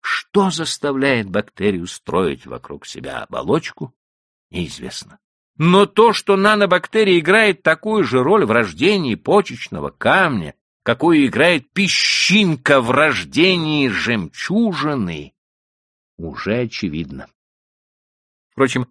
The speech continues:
об участии бактерий в образовании камней ученые знали и раньше. Например, было установлено, что примерно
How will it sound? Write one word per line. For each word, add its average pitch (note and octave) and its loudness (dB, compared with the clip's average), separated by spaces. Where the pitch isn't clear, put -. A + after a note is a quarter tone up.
об E2+ -4
участии G2+ 0
бактерий F#2 0
в D#2+ -10
образовании F2+ -2
камней E2+ -2
ученые G2 -4
знали E2+ -12
и C#2+ -14
раньше. - -18
Например, A2 2
было B2 2
установлено, B2 -2
что - -6
примерно C3 0